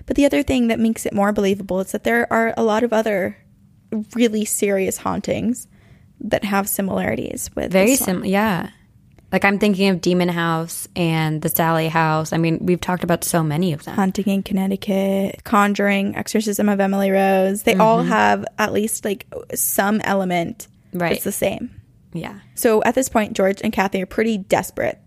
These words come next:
Speaker 1: They're being attacked. Their children are being attacked. Their children,
Speaker 2: Right.
Speaker 1: their youngest daughter is being manipulated by a pig creature. Like, hi, they're trying
Speaker 2: Right.
Speaker 1: to get out of there. And so they're like, "Okay, well, the priest already came. He did a blessing. Let's do one blessing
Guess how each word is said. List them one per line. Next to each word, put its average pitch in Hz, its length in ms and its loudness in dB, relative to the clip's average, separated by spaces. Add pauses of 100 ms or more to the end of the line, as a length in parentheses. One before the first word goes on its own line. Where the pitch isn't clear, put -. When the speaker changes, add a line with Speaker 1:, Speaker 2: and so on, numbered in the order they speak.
(120)
Speaker 1:
They're 202 280 2
being 208 200 0
attacked. 202 500 -4
Their 202 120 -2
children 196 500 -2
are 190 80 -2
being 190 220 -2
attacked. 190 480 -4 (320)
Their 202 100 -2
children, 196 500 -2
Speaker 2:
Right. - 80 -10 (120)
Speaker 1:
their 208 140 2
youngest 220 340 2
daughter 196 220 4
is 214 80 0
being 202 240 0
manipulated 196 560 0
by 202 100 0
a 190 100 2
pig 220 420 2
creature. 202 580 -4
Like, 185 280 -2 (460)
hi, 190 480 0
they're 196 120 2
trying 196 260 0
Speaker 2:
Right. 185 80 -2
Speaker 1:
to - 60 -12
get - 140 0
out 214 200 2
of 196 80 -2
there. - 300 -2 (500)
And 220 80 0
so 226 100 0
they're 208 160 2
like, 196 260 -2
"Okay, 202 380 -2
well, 202 380 0
the 247 80 2
priest 254 260 2
already 254 160 4
came. 196 300 0
He 202 180 0
did 208 140 0
a - 20 -2
blessing. 180 500 -4
Let's - 240 -2
do 196 140 0
one 185 200 -2
blessing 196 420 -4